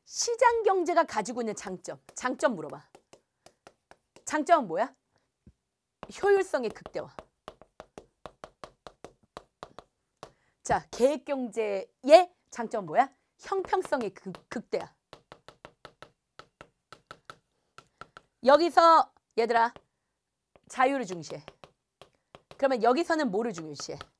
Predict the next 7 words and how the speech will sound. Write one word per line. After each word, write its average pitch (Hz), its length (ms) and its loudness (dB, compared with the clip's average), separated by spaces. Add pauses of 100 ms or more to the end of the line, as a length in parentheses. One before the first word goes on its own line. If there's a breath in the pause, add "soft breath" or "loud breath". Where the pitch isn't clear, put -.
(340)
평등. 294 360 -6 (1160)
됐지? 208 260 -4 (560)
어, 170 140 -12 (520)
단점이 226 420 -4
있어. 147 200 -18 (920)
피디님 302 400 -6
얘기해보세요. 160 420 -12